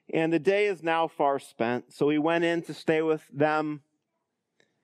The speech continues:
When he was at table with them, he took the bread and blessed and broke it and gave it to them. Well, how should we understand Jesus taking of the bread and blessing it and breaking it?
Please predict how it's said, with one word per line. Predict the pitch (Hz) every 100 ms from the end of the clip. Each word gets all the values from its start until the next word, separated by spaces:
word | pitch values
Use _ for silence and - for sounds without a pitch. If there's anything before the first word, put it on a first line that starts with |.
| _ _ _
When | - 143
he | 151
was | 147 139
at | 156 -
table | - 160 156 147 139
with | 139 139
them, | 143 143
he | 131
took | 160 -
the | 143
bread | 135 135 135
and | 131 113
blessed | 127 131 -
and | 117 98
broke | 123 139 -
it | 120 - _
and | 110 117
gave | 120 131 143
it | 123 - _
to | - 135
them. | 117 98 92 - _ _ _ _ _ _ _ _ _ _ _ _ _ _ _ _ _ _ _ _ _ _ _ _ -
Well, | 175
how | 214
should | 233 233
we | 208
understand | 202 185 175 - 185 190 170 139 120 _ _ _ _ _ _
Jesus | 185 165 165 156 -
taking | - 156 156 151
of | 143 127
the |
bread | 120 139 151 147 123
and | 117
blessing | 139 143 - 127
it | 123
and | 120 113
breaking | 135 165 165 120
it? | 98